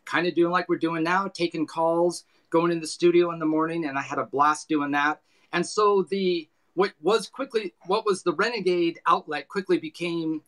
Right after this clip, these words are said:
um, covered as a story by the mainstream and then kind of co-opted by the erstwhile mainstream media where I regularly did the T V, radio, and various newspaper hits and had a lot of fun doing that.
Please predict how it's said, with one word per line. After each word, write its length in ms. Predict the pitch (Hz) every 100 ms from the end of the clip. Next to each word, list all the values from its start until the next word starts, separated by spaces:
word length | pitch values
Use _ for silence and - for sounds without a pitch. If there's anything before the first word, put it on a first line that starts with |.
| _ _ _
um, 680 | 135 139 139 139 135 135 131 - _ _ -
covered 560 | 269 269 156 139 180 _ _ -
as 120 | 151
a 60 | 170
story 460 | - 202 196 147
by 520 | 143 151 139 143 139 _ _ _
the 80 | 151
mainstream 600 | 170 208 196 - 156 147
and 120 | 160 156
then 160 | 151 - -
kind 180 | 170
of 100 | 143
co-opted 540 | - 185 170 170 156 139
by 340 | 131 123 120 - _ -
the 100 | 123
erstwhile 380 | 156 - 151 139
mainstream 420 | 139 135 - 131
media 300 | 131 123 123
where 160 | 120 120
I 80 | 120
regularly 540 | 135 131 131 127 123
did 220 | 127 123 - _ _ -
the 60 |
T 220 | - 170
V, 260 | 151 147 147
radio, 720 | 135 147 139 135 131 123 127 -
and 440 | 127 123 120 117 - _ _ -
various 400 | 143 147 143 -
newspaper 720 | 143 139 139 127 127 120 113
hits 340 | 123 117 - 135
and 120 | 117
had 140 | 151
a 40 | 151
lot 200 | 139 131
of 80 | -
fun 220 | 139 131
doing 260 | 135 139
that. 280 | 127 117 113